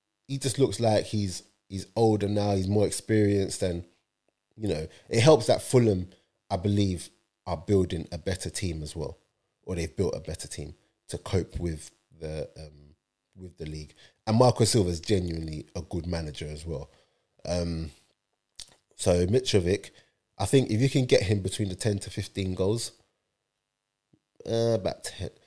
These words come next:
Ten's more realistic, but if you can get him up to fifteen goals for the season, I think they'll survive. You know, they've done some smart business as well. They've added in Willian now, who,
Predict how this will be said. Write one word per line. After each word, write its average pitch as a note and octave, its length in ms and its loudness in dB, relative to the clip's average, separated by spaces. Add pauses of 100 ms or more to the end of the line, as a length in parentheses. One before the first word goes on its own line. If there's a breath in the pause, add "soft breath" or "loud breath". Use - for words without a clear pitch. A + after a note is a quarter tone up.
(140)
Ten's E3+ 240 6
more D#3 220 8
realistic, G#2+ 580 2
but - 80 -6
if A2+ 100 -6
you G3 60 -2
can F3 140 -2
get D#3 140 6
him D#3 100 2
up - 100 -2
to D3 80 0
fifteen C#3+ 440 -2
goals C#3 220 2
for - 120 -8
the C3 80 -4
season, C#3 420 -2 (520 loud breath)
I - 80 -2
think C#3 240 2
they'll G#2+ 120 6
survive. G#2+ 500 0 (380 soft breath)
You A2+ 120 -2
know, G2 160 6
they've A2+ 320 2
done A#2+ 180 4
some A2 200 0
smart - 440 2
business G#2 300 0
as F#2+ 120 -8
well. G2+ 140 4
They've G2 220 0
added G#2 260 0
in F#2+ 160 0
Willian G2+ 500 0 (120)
now, G2+ 320 0 (400 soft breath)
who, F#2+ 340 6